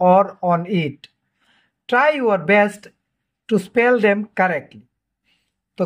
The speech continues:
কি বলেছে এখানে, এই যে নিচে কিছু পিকচার মানে ছবি দিয়েছে ক্লাসরুমের, এখানের ছবিগুলো দেখো এবং ছবির নিচে অথবা ছবির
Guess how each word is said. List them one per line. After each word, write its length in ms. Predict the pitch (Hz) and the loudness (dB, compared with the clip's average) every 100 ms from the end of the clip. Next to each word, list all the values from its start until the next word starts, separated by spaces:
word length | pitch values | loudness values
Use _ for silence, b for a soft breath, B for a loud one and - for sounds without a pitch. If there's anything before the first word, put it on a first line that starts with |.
| 185 | -6
কি 100 | 285 | -2
বলেছে 300 | 294 294 294 269 | 2 2 2 2
এখানে, 240 | 254 240 269 - _ _ _ _ _ _ _ _ _ _ _ _ _ _ _ _ _ _ _ _ _ _ _ _ | 2 0 -4 -8 _ _ _ _ _ _ _ _ _ _ _ _ _ _ _ _ _ _ _ _ _ _ _ _
এই 160 | 254 285 | 2 2
যে 100 | 311 | 2
নিচে 360 | 240 214 320 339 | 0 0 -2 -4
কিছু 260 | 320 302 - | -4 -4 -4
পিকচার 320 | 285 - 214 | -4 -2 0
মানে 200 | 190 185 | 0 -2
ছবি 260 | 185 185 262 | 0 0 2
দিয়েছে 340 | 202 156 175 147 - | 0 0 -4 -6 -2
ক্লাসরুমের, 540 | 190 175 185 170 156 - _ _ _ _ _ _ _ _ _ _ - b b b | -2 -2 0 0 -2 -6 _ _ _ _ _ _ _ _ _ _ -20 b b b
এখানের 460 | 214 214 285 311 302 | -6 -2 -2 -4 -4
ছবিগুলো 440 | 214 196 262 320 277 | -2 -2 -2 -2 0
দেখো 160 | 208 233 190 | 0 2 0
এবং 260 | 185 190 247 _ _ _ _ - | 0 -2 -6 _ _ _ _ -4
ছবির 460 | 208 202 247 285 285 247 _ _ _ _ _ _ 196 | 0 0 0 -2 -4 -10 _ _ _ _ _ _ 0
নিচে 400 | 208 220 - 311 | 2 2 0 0
অথবা 340 | 269 254 240 | 2 2 0
ছবির 360 | 226 180 220 | 0 0 0